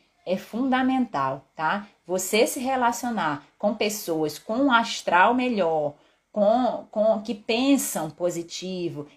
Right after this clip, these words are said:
que veem um lado bom da vida, faz muita diferença também no seu estado emocional,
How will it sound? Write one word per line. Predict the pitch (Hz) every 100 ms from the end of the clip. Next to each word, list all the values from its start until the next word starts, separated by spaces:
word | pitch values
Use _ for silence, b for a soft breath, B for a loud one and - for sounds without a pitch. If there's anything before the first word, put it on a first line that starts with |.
| _
que | 226
veem | 151 190 254 277
um | 240
lado | 220 202 190
bom | 147 170 220
da | 202
vida, | 185 - 180 208 160 143 - B
faz | _ 196 214
muita | 202 233 269
diferença | 262 247 247 247 185 160 - - 220 -
também | 226 233 156 151 165 190
no | 180 196
seu | - 180
estado | 202 - 160 170 190
emocional, | 196 196 202 254 294 156 -